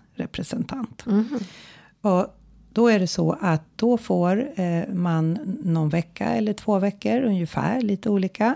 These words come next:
Speaker 1: eh, allt informationsmaterial, allt som ska tas upp inom ramen för prövningsavdelningen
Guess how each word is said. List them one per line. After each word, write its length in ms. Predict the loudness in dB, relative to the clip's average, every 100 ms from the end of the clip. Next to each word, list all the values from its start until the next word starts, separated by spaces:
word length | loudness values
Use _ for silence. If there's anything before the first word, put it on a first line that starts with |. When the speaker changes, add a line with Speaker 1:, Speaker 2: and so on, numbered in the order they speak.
| -2
Speaker 1:
eh, 380 | -2 0 0 -2 -2
allt 340 | -2 -2 -4 -12 _
informationsmaterial, 1600 | -4 0 0 0 0 0 0 0 -2 -2 -4 -2 -2 0 0 0 -2
allt 320 | 0 0 0
som 220 | -2 0 0
ska 200 | 0 -4
tas 340 | -2 -2 0
upp 300 | 0 -2 -12 -12
inom 340 | 0 2 2 2
ramen 300 | 0 -2 -4
för 100 | -8
prövningsavdelningen 1200 | -4 -2 0 -2 -2 -4 -4 -2 0 0 0